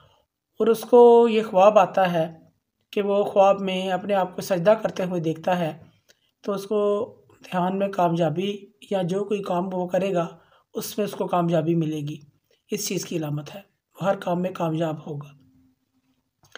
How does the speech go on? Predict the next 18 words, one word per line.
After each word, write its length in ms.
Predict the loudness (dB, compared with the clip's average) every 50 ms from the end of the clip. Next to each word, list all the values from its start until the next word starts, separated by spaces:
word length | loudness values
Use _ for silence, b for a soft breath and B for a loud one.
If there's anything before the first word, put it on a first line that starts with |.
| b b b b b b b b b b b b
इसी 180 | 0 2 4 4
तरह 180 | 8 8 8 8
अगर 180 | 8 6 4
कोई 140 | 4 2 0 2
शख्स 240 | 2 2 0 2
ख्वाब 240 | 4 6 6 6 6
में 140 | 4 2 0
देखे 260 | 0 0 2 2 0
वो 120 | 0 0 -2
किसी 280 | -6 -8 -6 -4 -4 -2
मूर्ति, 560 | -2 -2 -2 -2 -2 -4 -4 -4 -4 -4 -4 -6
किसी 300 | -8 -10 -8 -8 -8 -8
सलीब 640 | -8 -6 -6 -4 -2 -2 -2 -2 -2 -4 -6 -8 -12 -20 _ _ _ _ _ _ _ _ _ _ _ _ _ _ _ _ _ _ -8
को 60 | -8
सजदा 340 | -4 -2 -2 0 2 2 2 2
कर 200 | 2 0 0 0
रहा 220 | 0 -2 -4 -4
है 220 | -6 -6 -8 -12